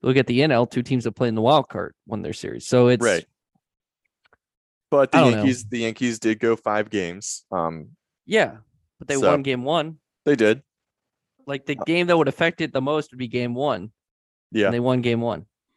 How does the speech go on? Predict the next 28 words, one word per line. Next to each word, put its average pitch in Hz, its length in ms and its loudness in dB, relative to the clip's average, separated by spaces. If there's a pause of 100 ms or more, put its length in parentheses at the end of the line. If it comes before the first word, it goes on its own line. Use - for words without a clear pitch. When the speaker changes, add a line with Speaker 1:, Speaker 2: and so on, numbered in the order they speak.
(320)
Speaker 2:
Yeah. 104 160 2
Speaker 1:
Like, 131 120 -2
you 139 60 -2
think 170 180 -2
about 139 220 2
it, 123 100 -2 (1500)
weren't 165 220 0
the 185 80 2
Phillies, 175 800 -2 (180)
like, 127 260 -2
the 127 120 -2
Astros 170 360 0
won 160 180 -4
game 123 180 -4
one, 127 420 -10 (600)
Padres 160 440 -2
lost 127 380 0
game 113 240 -6
one, 107 360 -8 (380)
Phillies 175 280 0
were 131 60 -12
the 123 60 -2
only 127 140 0
one 127 140 -2
that 113 80 -2
won 135 240 -2
game 101 180 -6
one. 78 220 -14